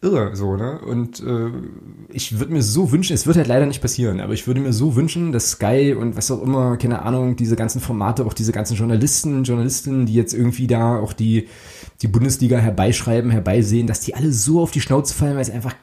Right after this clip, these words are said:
kein Schwein guckt. Wird natürlich nicht passieren,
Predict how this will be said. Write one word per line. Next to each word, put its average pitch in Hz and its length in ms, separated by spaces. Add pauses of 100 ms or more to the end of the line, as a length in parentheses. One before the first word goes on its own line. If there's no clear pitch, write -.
kein 117 580
Schwein 98 600 (100)
guckt. - 400 (480)
Wird 113 160
natürlich 117 240
nicht 107 120
passieren, 208 420